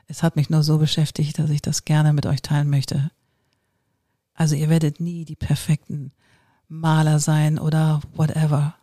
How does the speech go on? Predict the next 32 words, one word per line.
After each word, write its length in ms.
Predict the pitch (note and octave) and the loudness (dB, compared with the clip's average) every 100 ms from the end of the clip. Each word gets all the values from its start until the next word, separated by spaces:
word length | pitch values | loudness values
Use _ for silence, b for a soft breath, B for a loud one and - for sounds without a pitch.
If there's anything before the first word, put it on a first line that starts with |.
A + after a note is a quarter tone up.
| _ _ _ _ _ | _ _ _ _ _
weil 200 | F3+ F3+ | -2 2
wir 80 | F3 | 4
Menschen 380 | E3+ E3 - D#3 | 4 4 4 2
sind 340 | C#3+ D#3 - _ _ _ _ _ _ | 2 -2 -4 _ _ _ _ _ _
und 200 | E3 D3+ | -4 0
weil 180 | E3 D#3+ | 2 4
wir 140 | D#3+ | 2
nicht 400 | D#3 E3+ E3 - | 0 -4 -10 -12
fehlerlos 680 | - F3 E3+ D#3 C#3+ C#3 - | -2 2 4 4 2 0 0
sind 240 | C#3+ D3 | 0 0
und 160 | D3+ D3+ | 0 2
weil 180 | D#3+ | 2
wir 60 | D3+ | 2
nicht 220 | D3+ - | 0 -2
makellos 500 | D3+ D3 C#3 C#3 C3 | -2 0 0 0 -2
sind. 220 | - D3 | -2 -2
Und 160 | E3 D3 | 0 2
das 260 | D3+ D3+ - b b b b b b b b | 2 0 -8 b b b b b b b b
soll 220 | - E3 | -2 0
eigentlich 220 | D#3 D3+ | 2 0
die 140 | D#3+ C3+ | 0 2
Hauptaussage 680 | D3+ - - D#3 E3+ D#3+ D3+ | 2 2 2 2 2 2 0
<laughs> 40 | |
dieses 320 | D#3+ A3+ - | -2 0 2
Mittwochshacks 680 | A3 - D#3 - - D#3 - | 2 2 -2 -2 -2 -4 -2
sein. 180 | E3+ D#3 | -2 0
Fangt 280 | - F#3 | 0 0
einfach 340 | F#3 F3+ F3 G3 | 0 0 0 -2
an. 140 | D#3+ - _ | -4 -8 _
Fangt 280 | - F3 F#3 | -4 0 2
einfach 300 | F3+ F3 - | 2 0 -2
an 260 | - D3 | -2 -2